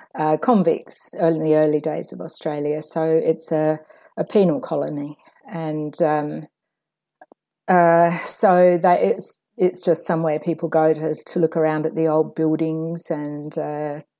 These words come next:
yeah, it's, it's quite actually a, a, quite a nice area.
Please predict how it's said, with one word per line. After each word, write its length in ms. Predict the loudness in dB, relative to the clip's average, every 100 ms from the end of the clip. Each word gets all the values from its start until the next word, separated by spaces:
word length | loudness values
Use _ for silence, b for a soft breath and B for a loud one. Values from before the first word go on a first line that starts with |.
| _ _ _ _ _ _ -14
yeah, 220 | -10 -8
it's, 260 | -8 -8 0
it's 240 | 0 0
quite 260 | 2 2 2
actually 440 | -2 -2 2 4
a, 100 | 2
a, 300 | -2 -6 -6 -12 _ -2
quite 240 | 0 0
a 60 | -2
nice 320 | -4 -4 2
area. 520 | 4 4 0 -2 -6